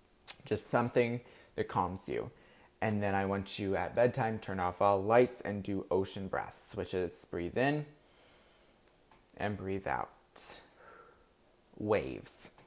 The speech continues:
is basically what it is. Um, so those are some just anxiety tips. Um, and I wanna tell you also, <laughs> uh, some things that will make it worse, 'cause I've told you how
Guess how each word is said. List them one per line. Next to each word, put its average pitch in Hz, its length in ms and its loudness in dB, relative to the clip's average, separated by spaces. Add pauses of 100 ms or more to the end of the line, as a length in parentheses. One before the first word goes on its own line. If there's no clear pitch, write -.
(120)
is 98 280 -6
basically 90 360 -4
what 87 180 -2
it 85 60 -2
is. 58 220 -4 (580)
Um, 95 480 8
so 117 220 4
those 127 480 10
are 123 120 10
some 110 400 0 (120)
just - 320 -6
anxiety 104 600 0 (100)
tips. - 680 -4 (340)
Um, 101 400 4 (100)
and 107 160 2
I 107 100 4
wanna 131 220 4
tell 131 220 2
you 107 360 2
also, 107 640 6 (440)
<laughs> - 760 0
uh, 117 460 12
some 120 200 4
things 107 460 0 (180)
that 101 260 4
will 107 100 4
make 98 220 0
it - 140 0
worse, 90 520 -2
'cause 107 220 0
I've 98 200 2
told 143 280 4
you 156 120 6
how 117 380 8